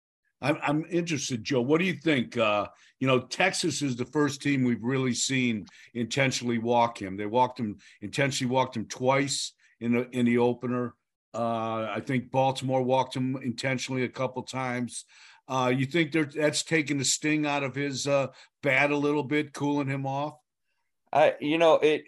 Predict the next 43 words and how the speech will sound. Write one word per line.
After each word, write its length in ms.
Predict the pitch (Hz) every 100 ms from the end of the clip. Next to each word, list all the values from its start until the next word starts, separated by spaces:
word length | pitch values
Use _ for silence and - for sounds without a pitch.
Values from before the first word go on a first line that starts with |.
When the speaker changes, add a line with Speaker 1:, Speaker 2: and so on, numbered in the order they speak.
| -
Speaker 2:
it 180 | 147 139
might 320 | 151 180 175
make 220 | 156 160 170
him 120 | 143
a 40 |
little 200 | 147 147
more 200 | 139 139
anxious 380 | 143 143 147 127
and 80 | 123
a 40 |
little 140 | 123 123
more 160 | 120
frustrated, 840 | 117 135 135 - 151 151 147 135 - 110
but 320 | 110 104 - _ _ _ _
he's 280 | 107 127 -
still, 680 | - 156 156 147 - - _ _ _ -
like 180 | 113 135
you 40 |
said, 200 | 139 110
he, 120 | 107
w-, 240 | - 110 110
w-, 240 | 117 120 -
he's 200 | 127 131
still 180 | 165 156
putting 240 | 175 123
together 320 | 120 120 117
good 180 | 98 104
at 120 | 95
bats. 260 | 98 90 -
Speaker 1:
Yeah. 40 |
Speaker 2:
He's 120 | 98 -
still 240 | 135 123
hitting 240 | 104 143 135
the 60 |
ball 260 | 110 101 95
hard. 220 | 123 110
That's, 260 | 120 147 - _ _ _ -
that's 220 | 151 -
what, 200 | 180 - - -
uh, 400 | 120 110 104 87 -
Terry 200 | - 131
Francona 460 | 127 123 110 135 110
said, 480 | - 127 120 110